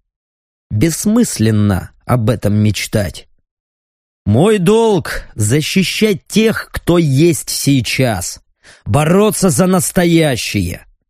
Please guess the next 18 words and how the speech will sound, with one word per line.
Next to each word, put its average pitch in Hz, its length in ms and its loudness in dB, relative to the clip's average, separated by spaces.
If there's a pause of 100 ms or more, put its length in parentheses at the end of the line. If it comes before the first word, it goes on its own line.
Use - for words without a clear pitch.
(240)
Строить 220 760 0
будущее, 208 800 2
в - 100 -10
котором 202 400 0
хочется 214 600 0
жить, 180 680 2 (460)
а 139 120 0
не 185 160 4
прозябать 180 1000 0 (140)
в 110 140 -2
бесплодных 135 720 0
фантазиях. 107 840 -2 (1000)
И 123 100 0
всё 294 260 0
же 226 140 0
порой 208 400 0
я 165 160 4
представляю, 135 1040 0